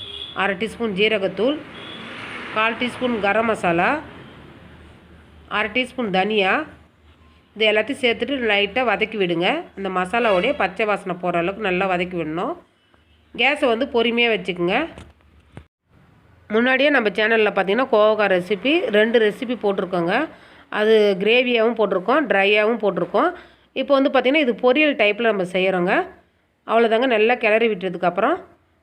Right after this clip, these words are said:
லைட்டா தண்ணி தெளிச்சு விடணுங்க. ரொம்ப தண்ணி ஊத்தக்கூடாது. கொஞ்சமா ஒரு, ஒரு கை அளவுக்கு தண்ணி தெளிச்சு விட்டுட்டு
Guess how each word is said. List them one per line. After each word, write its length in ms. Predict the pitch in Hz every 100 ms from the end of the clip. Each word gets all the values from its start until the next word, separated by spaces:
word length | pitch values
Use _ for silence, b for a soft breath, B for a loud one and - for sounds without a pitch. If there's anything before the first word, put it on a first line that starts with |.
| _
லைட்டா 420 | - 208 262 269 277
தண்ணி 220 | 233 214
தெளிச்சு 300 | 208 196 190
விடணுங்க. 360 | 175 175 175 202 349 - _ _ _ _ _ _ _ _ _ _
ரொம்ப 320 | 220 285 349 269
தண்ணி 140 | 226 226
ஊத்தக்கூடாது. 400 | 214 196 196 285 247
கொஞ்சமா 420 | 262 240 262 262 233 202
ஒரு, 160 | 190 180 175 170 B B _
ஒரு 120 | - 202
கை 180 | 240 294
அளவுக்கு 320 | 269 277 294 240
தண்ணி 140 | 226
தெளிச்சு 320 | 226 208 185 180
விட்டுட்டு 280 | 180 262